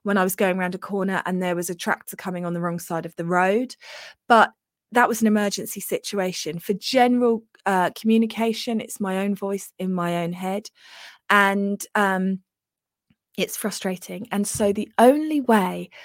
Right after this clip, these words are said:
that you know that it is spirit and not you is by the absolute torture of facing that fear Phyllis was just talking about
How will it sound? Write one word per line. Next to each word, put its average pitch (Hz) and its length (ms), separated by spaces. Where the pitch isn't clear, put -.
that - 140
you 226 460
know 208 460
that 185 160
it 190 160
is 185 160
spirit - 840
and 185 320
not 247 180
you 185 360
is 196 160
by 185 260
the 185 260
absolute 214 720
torture 170 840
of 190 140
facing 240 480
that 196 160
fear 185 260
Phyllis 277 440
was 196 100
just - 240
talking 190 400
about 180 360